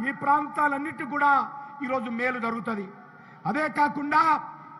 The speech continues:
ఏడు వేల ఎనిమిది వందల అరవై నాలుగు కోట్ల రూపాయలతో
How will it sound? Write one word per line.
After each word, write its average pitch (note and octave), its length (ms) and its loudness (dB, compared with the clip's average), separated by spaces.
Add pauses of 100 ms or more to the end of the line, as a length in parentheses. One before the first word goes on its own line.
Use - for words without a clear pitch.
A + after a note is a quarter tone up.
(300)
ఏడు D#4 340 2
వేల D#4 220 0 (840)
ఎనిమిది D4 360 -2
వందల D#4 320 0 (720)
అరవై D4 320 0
నాలుగు D4+ 300 2 (120)
కోట్ల D#4+ 300 -2 (120)
రూపాయలతో C#4+ 600 0